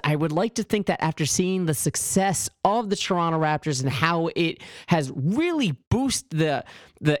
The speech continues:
income for Toronto, I saw this article that the, the economy just skyrocketed as a result of the,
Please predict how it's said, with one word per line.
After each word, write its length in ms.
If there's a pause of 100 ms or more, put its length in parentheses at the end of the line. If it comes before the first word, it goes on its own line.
(100)
income 540
for 120
Toronto, 460
I 100
saw 260
this 240
article 440
that 260
the, 240
the 240
economy 580
just 400
skyrocketed 680
as 240
a 100
result 460
of 80
the, 240